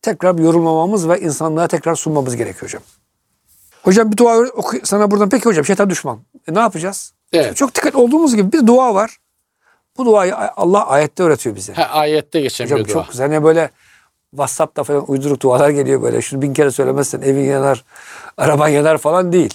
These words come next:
Speaker 2: Evet.
Speaker 1: Bu Allah'ın hocam bize emrettiği bu duayla tabii bitireceğiz hocam şimdi. Bu duayı okuyayım ben size. Estağfirullah. Ve kur Rabbi auzu bike min hemezati şeyatin. Ve auzu bike Rabbi en yahturun. Ey Resulüm de ki,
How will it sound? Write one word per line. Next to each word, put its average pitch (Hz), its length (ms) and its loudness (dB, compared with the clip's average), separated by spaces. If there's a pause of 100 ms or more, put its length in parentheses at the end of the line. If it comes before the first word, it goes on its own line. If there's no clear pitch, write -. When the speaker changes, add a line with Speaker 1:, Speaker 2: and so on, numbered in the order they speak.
(100)
Speaker 2:
Evet. 127 260 0 (140)
Speaker 1:
Bu 247 120 2
Allah'ın 196 440 2
hocam 202 320 0
bize 180 140 0
emrettiği 175 460 0
bu 208 80 0
duayla 202 280 4
tabii 185 140 0
bitireceğiz 160 340 0
hocam 127 200 0
şimdi. 131 160 -8
Bu 147 40 -8
duayı 165 200 2
okuyayım 156 300 0
ben 131 100 -2
size. 143 240 -4
Estağfirullah. 151 600 0 (720)
Ve 262 40 4
kur 240 260 2
Rabbi 208 340 0
auzu 208 360 2
bike 180 200 0
min 170 120 -2
hemezati 175 500 0
şeyatin. 151 600 0 (880)
Ve 165 120 -4
auzu 196 340 2
bike 208 420 0 (540)
Rabbi 233 400 0 (160)
en 165 140 0
yahturun. 127 560 -2 (1080)
Ey 214 160 4
Resulüm 151 480 -2
de 180 100 4
ki, - 240 -4